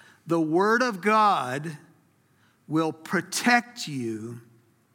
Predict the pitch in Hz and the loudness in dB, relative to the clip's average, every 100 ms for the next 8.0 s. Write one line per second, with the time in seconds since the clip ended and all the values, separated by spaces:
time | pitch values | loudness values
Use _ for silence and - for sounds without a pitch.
0 | _ - - _ _ _ 156 156 143 156 | _ -20 -20 _ _ _ 0 0 -2 -2
1 | 151 147 139 - - - - 202 190 226 | 0 0 -2 -6 -16 -8 0 0 2 0
2 | 185 165 175 170 - _ _ _ _ 135 | 0 -2 -4 -8 -14 _ _ _ _ -10
3 | 143 196 214 214 151 135 135 208 - _ | -2 0 0 -2 -6 -6 -6 -10 -20 _
4 | _ _ 170 165 156 147 151 - - 214 | _ _ -4 -2 0 -4 -8 -12 -4 -2
5 | 202 202 - 143 117 95 92 - _ _ | -2 -6 -12 -10 -8 -10 -16 -20 _ _
6 | _ _ _ _ _ _ 165 160 - - | _ _ _ _ _ _ -6 -6 -6 -2
7 | 226 214 185 - 220 196 190 170 120 - | -2 -2 -6 -4 0 2 2 -2 -6 -14